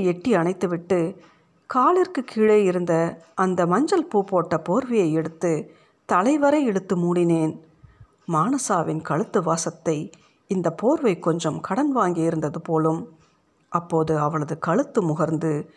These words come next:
இடுப்பு வளைந்த ஞாபகத்தில் தலையணையை நெருக்கியவாறு என்னை அறியாமல் தூங்கிப் போனேன். மீண்டும்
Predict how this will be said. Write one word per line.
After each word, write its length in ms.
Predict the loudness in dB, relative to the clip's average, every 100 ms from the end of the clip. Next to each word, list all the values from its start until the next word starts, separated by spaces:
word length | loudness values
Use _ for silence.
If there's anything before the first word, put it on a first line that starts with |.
| _ _ _
இடுப்பு 380 | 0 2 2 2
வளைந்த 340 | 2 2 2 2
ஞாபகத்தில் 720 | 2 0 0 -4 -2 -2 -2 -4 -12 _ _ _ -2
தலையணையை 600 | 0 2 0 2 2 0
நெருக்கியவாறு 840 | 0 -2 -2 0 2 2 0 0 -2 -6 -18 _ _ _ -8
என்னை 300 | -4 -2 -2
அறியாமல் 520 | 0 0 2 0 -2
தூங்கிப் 340 | -4 -4 -4 -2
போனேன். 380 | 0 0 0 -4 -12 _ _ _ _ _ _ _ _ -4
மீண்டும் 460 | -2 -2 -4 -6